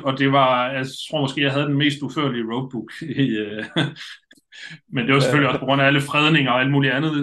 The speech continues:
Speaker 1: vi skulle tage højde for dernede, ikke? Men
Speaker 2: Ja.
Speaker 1: jeg prøvede virkelig på, og, og, og jeg sagde det hver eneste gang til briefing. "Læs roadbooken,
Speaker 2: <laughs> Ja.
Speaker 1: læs roadbooken, læs roadbooken."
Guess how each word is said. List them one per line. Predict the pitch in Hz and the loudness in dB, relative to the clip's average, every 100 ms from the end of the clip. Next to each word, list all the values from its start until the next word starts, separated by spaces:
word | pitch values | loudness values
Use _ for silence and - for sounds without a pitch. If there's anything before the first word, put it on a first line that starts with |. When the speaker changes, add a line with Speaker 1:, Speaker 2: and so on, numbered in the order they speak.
| 143 | -4
Speaker 1:
vi | 131 | -8
skulle | - 113 | -10 -8
tage | 131 | -2
højde | 131 131 | 0 0
for | 110 127 | -2 -6
dernede, | 117 120 143 165 | -6 -6 -4 -4
ikke? | 175 | -2
Men | 139 | -2
Speaker 2:
Ja. | 135 | 0
Speaker 1:
jeg | 127 | 0
prøvede | - 147 | 0 0
virkelig | 143 147 139 131 | 2 2 0 -4
på, | 135 131 | -4 -2
og, | 120 123 123 131 | -6 -10 -12 -6
og, | 135 123 - | -6 -6 -2
og | 135 | 0
jeg | 131 | 0
sagde | - 147 | 2 0
det | 165 156 | 0 -2
hver | 147 151 | -4 -2
eneste | 151 165 - | -2 -4 -6
gang | 135 139 139 | -10 -10 -12
til | 135 | -6
briefing. | 135 135 123 - - - - | -4 -4 -6 -14 -20 -20 -12
"Læs | 123 139 208 196 - | -2 2 4 2 0
roadbooken, | 170 180 - 170 156 147 - | 0 2 2 4 4 4 -6
Speaker 2:
<laughs> | _ | _
Ja. | - 135 - | -16 -8 2
Speaker 1:
læs | 202 185 165 | 2 2 0
roadbooken, | 160 165 165 143 120 | -2 0 -2 -4 -6
læs | 120 127 180 196 165 | -8 -2 0 0 0
roadbooken." | 160 160 160 139 139 | -2 0 -2 -4 -6